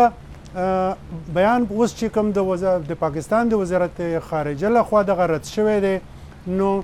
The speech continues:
دا هم څېړنکاران په دې باندې حیرانه دي چې یاره، اه، دا به کوم داسې پاکستاني چارواکي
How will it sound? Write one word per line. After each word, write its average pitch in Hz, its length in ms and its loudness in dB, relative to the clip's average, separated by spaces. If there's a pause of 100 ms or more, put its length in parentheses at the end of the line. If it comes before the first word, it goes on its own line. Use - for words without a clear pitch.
(400)
دا 214 140 8
هم 247 280 6
څېړنکاران 208 920 0
په 233 100 2
دې 233 140 2
باندې 220 240 2 (100)
حیرانه 226 400 2
دي 208 180 -2 (400)
چې - 100 -8
یاره، 220 300 6
اه، 180 880 0 (120)
دا 202 160 6
به 202 240 0
کوم 269 180 6
داسې 208 200 4 (100)
پاکستاني 180 560 0
چارواکي 180 580 2